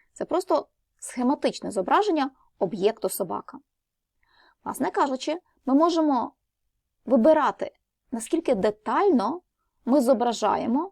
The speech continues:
наскільки детально ми описуємо певний об'єкт. Деякі властивості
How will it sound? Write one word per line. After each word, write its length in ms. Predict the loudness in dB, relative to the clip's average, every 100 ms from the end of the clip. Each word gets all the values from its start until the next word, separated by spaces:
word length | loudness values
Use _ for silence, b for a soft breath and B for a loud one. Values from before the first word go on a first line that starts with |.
| -10
наскільки 360 | -6 -6 -2 0
детально 540 | 0 0 0 0 0
ми 180 | -2 -2
описуємо 880 | -6 -4 -4 -4 -2 -4 0 -2 -2 _ _ _ _ _ _ -2
певний 320 | 2 4 4
об'єкт. 580 | 2 -2 -4 -6 -10 _ _ _ _ _ _ _ -12
Деякі 440 | 0 4 6 4 0
властивості 640 | -2 0 0 0 -2